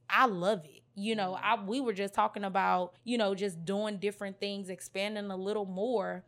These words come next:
Speaker 1: which is scary, but
Speaker 2: Mm-hmm.
Speaker 1: expanding a little more, doing more, but why not? We have fifty episodes. We got fifty more to go before a million people start watching. <laughs> Kev on stage said,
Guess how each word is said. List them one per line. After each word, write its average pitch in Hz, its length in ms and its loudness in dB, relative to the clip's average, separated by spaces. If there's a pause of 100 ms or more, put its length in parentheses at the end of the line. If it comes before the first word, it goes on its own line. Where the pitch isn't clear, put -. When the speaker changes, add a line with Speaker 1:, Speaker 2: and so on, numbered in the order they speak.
Speaker 1:
which 196 280 0
is 254 160 -2
scary, 180 520 -6 (120)
but 233 180 4
Speaker 2:
Mm-hmm. 240 60 4
Speaker 1:
expanding 220 500 0
a 214 60 0
little 220 300 2
more, 190 420 -2 (180)
doing 214 360 2
more, 202 720 2
but 196 360 2 (200)
why 185 200 4
not? 302 300 -4 (100)
We 269 200 -2
have 247 140 -6
fifty 240 200 -8
episodes. 202 520 -6
We 262 100 -4
got 226 200 0
fifty 262 180 -2
more 262 180 4
to 269 80 4
go 294 160 6
before 233 360 4
a 202 40 4
million 277 280 4
people 349 220 6
start 208 220 4
watching. 185 440 -4
<laughs> 285 40 -4 (1500)
Kev 285 240 8
on 277 140 6
stage 277 300 4
said, 247 280 2